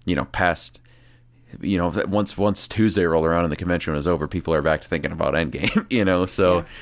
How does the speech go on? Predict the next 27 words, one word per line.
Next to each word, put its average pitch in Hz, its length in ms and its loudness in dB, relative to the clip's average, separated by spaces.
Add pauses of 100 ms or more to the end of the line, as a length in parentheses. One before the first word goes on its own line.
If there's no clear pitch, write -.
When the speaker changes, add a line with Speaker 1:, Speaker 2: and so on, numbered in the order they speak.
(300)
Speaker 1:
it's, - 260 0
uh, 92 340 4 (180)
I, 85 140 2
I, - 120 2
you 101 200 0
know, 87 80 2
obviously 95 300 0
Star 90 180 0
Wars 85 160 0
fever 80 200 2
will 80 80 2
kick 85 200 -4
up 78 140 -2
again 80 260 -2
in 80 140 0
November 76 560 0
and, 73 280 -8
and, 76 280 -6
and 82 100 -6
all 73 140 -4
that 71 100 -6
stuff, 82 180 -2
especially 80 460 -2
once 78 220 -4
the 76 80 -8
game 101 440 0
and, 73 200 -4